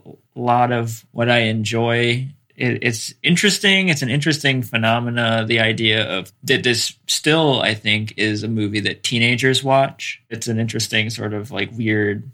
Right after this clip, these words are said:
film initiation thing for kids. I think that's kinda interesting. But yeah, I, I teeter on the edge 'cause I really love the filmmaking itself.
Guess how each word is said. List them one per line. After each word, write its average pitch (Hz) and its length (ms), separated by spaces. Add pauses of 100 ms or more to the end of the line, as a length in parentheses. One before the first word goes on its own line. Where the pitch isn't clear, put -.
(140)
film 120 640
initiation 110 1000
thing 107 280
for 110 160
kids. 107 480
I 104 100
think 110 200
that's 104 160
kinda 113 260
interesting. 107 720 (180)
But 131 540 (260)
yeah, 151 400
I, 151 300
I 156 80
teeter 147 320
on 123 140
the 113 140
edge 107 600
'cause 120 200
I 113 100
really 127 380
love 117 300
the 120 80
filmmaking 127 760
itself. 110 560